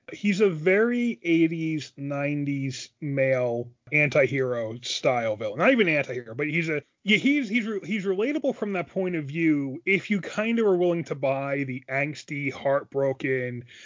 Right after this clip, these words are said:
"Well, I have this angle too" kind of vibe. That's not really cutting it in pop culture anymore. And I'm not sure it really cut, you know, it's one of those things we talk about kind of toxic masculinity, right? It is sort of a, this is sort of a tos-,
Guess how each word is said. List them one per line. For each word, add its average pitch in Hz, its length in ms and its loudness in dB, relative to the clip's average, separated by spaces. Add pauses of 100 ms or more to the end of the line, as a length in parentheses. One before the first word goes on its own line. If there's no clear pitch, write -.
(140)
"Well, 143 280 4
I 156 180 4
have 151 260 2
this 143 200 0
angle 135 320 -4
too" 143 380 0
kind 127 280 -6
of 120 80 -6
vibe. 160 380 2 (600)
That's 208 380 0
not 277 300 -2
really 220 440 2
cutting 214 440 2
it 110 160 -2
in 127 80 -8
pop 127 240 0
culture 123 340 -2
anymore. 113 300 -4
And 156 80 -2
I'm 269 60 4
not 359 100 4
sure 320 160 4
it 262 40 6
really 220 200 8
cut, 190 220 -2
you 185 220 2
know, 180 180 4 (280)
it's - 140 2
one 370 80 6
of 370 40 6
those 359 120 4
things 277 160 2
we 180 100 4
talk 220 180 -4
about 202 140 -4
kind 190 140 -2
of 170 120 -10
toxic 190 300 -6
masculinity, 165 680 -4
right? 139 240 -2 (580)
It 233 140 4
is 415 160 6
sort 240 220 4
of 214 100 4
a, 202 320 2
this 233 180 -2
is 285 120 -4
sort 302 140 -4
of 262 40 -4
a - 60 0
tos-, 185 420 -10